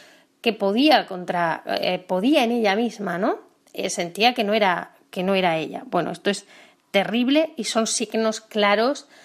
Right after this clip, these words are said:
eh, de influencias, ¿no? Que son diabólicas. Bueno, pues a partir de este momento Silvia, eh, comenzó a tener miedo de dormir en su propia cama, porque claro, ya empezó a pensar que había una mala presencia en su casa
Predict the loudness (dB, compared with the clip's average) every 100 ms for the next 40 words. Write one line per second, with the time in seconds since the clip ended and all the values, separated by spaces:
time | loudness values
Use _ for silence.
0 | -20 _ _ -6 -2 -2 -2 -4 -4 -2
1 | 0 0 -2 -2 -2 -2 -2 -2 -2 -4
2 | -6 -2 0 0 0 2 0 -2 -6 -8
3 | -8 -16 _ _ _ _ _ _ _ _
4 | _ _ _ _ 2 2 4 2 4 2
5 | 2 4 4 4 4 4 2 0 -2 2
6 | 2 4 2 -2 -6 -14 _ 2 4 2
7 | 0 0 0 0 2 4 4 2 0 2
8 | 2 4 2 2 0 0 0 0 -2 -4
9 | -2 0 2 6 6 6 4 -2 0 4
10 | 4 2 0 -2 0 0 2 4 6 6
11 | 4 -2 0 0 2 0 2 2 4 2
12 | 2 -4 -4 -4 -4 -6 -4 -4 -4 -4
13 | -4 0 0 0 -14